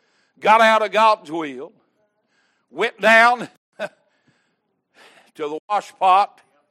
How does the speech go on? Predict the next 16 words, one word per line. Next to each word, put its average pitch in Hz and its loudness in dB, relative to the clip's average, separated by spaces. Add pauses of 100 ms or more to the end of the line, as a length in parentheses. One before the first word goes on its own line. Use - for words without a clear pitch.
(1800)
went 214 -6
down 214 -2 (840)
to 160 -8
Lo 226 4
Debar, 220 4 (3000)
and 175 -4
God 220 0 (1120)
wasn't 180 -6
there. 117 -10 (1800)
How 294 2
many 311 -2
do 240 -6
we 247 -6
know 285 4
tonight 240 0
that 233 -2